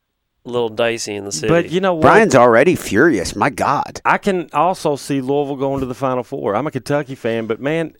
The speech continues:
Speaker 2: this is one of
Speaker 1: I
Speaker 2: those
Speaker 1: kinda,
Speaker 2: years.
Speaker 1: I don't.
Speaker 2: No, I'm not saying they will, but they have the pieces to do that.
Speaker 3: Mm-hmm.
Speaker 2: Um,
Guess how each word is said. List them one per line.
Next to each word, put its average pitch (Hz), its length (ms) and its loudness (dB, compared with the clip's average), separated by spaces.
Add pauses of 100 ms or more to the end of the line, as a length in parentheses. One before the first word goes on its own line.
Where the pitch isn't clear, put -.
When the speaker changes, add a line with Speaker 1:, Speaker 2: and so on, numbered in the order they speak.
(140)
Speaker 2:
this 160 320 -2
is 165 100 -6
one 170 160 -2
of 151 80 2
Speaker 1:
I 151 60 4
Speaker 2:
those 143 100 0
Speaker 1:
kinda, 135 240 2
Speaker 2:
years. 107 80 -4
Speaker 1:
I 139 220 2
don't. 92 340 -4 (320)
Speaker 2:
No, 226 140 2
I'm 202 80 4
not 185 180 4
saying 165 300 2
they 131 120 4
will, 156 440 2
but 127 340 -2
they 165 200 2
have 175 400 -2
the 139 80 -4
pieces 151 580 -6
to 113 100 -10
do 170 260 -2
that. 69 360 -8 (220)
Speaker 3:
Mm-hmm. 104 640 -6
Speaker 2:
Um, 110 600 2